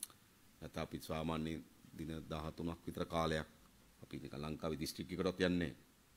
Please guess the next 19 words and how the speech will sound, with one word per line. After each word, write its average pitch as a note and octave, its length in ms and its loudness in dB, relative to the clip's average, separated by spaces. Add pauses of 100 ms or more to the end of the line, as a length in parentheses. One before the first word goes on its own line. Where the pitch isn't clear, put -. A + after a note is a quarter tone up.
(220)
නමුත් D#2+ 220 2
අපි E2 140 0
මෙහෙ D#2+ 220 4
ඉන්නකොට E2+ 340 2
නේද? G2 220 4 (680)
මේ E2+ 180 4
ඇවිල්ලා F#2 200 10
මේ F#2 140 8
කරන්නේ B2+ 380 6
මොකද්ද? E2 240 4
අර F2 100 8 (640)
ට්‍රෙන්ඩ් F#3 280 12
එක B3 100 12
හදන්න E2 400 6
ඕන. - 140 -10 (720)
එතකොට G3+ 200 12
යනවා A3+ 200 12
මොකද G#3 140 12
ලංකාවට? F#3+ 340 12